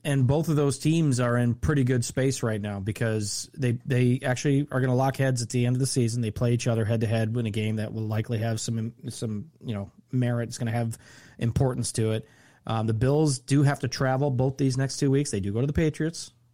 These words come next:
next week, not this weekend. This weekend they play at Denver.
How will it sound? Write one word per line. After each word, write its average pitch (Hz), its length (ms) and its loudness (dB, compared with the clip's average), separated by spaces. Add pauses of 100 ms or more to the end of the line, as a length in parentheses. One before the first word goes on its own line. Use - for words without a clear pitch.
(280)
next 123 280 -2
week, 107 280 -4
not 104 160 -6
this - 180 -6
weekend. 107 420 -4
This 110 200 -6
weekend 123 260 0
they 120 80 0
play 104 240 -2
at 120 180 -2
Denver. 123 440 0